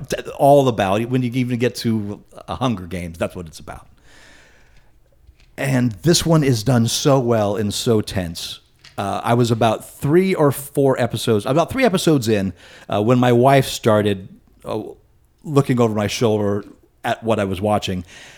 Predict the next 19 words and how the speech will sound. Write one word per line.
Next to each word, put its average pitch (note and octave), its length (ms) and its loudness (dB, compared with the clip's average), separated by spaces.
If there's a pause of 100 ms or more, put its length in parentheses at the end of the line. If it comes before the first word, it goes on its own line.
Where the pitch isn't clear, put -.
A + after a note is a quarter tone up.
(280)
And G#2+ 260 -2
at G#2+ 100 0
that A2 180 0
point, G#2 160 0
she A2 140 -2
plopped - 280 -6
herself F#2+ 380 -4
down. F2+ 480 -2
And G#2 240 -6
it's F#3 180 -2
the F3+ 120 2
first C4+ 300 0
time F#3 180 6
I've D3+ 200 2
ever D#3 240 4
seen C3 380 2
her A#2 220 2
sit - 280 -4
down G#2+ 380 0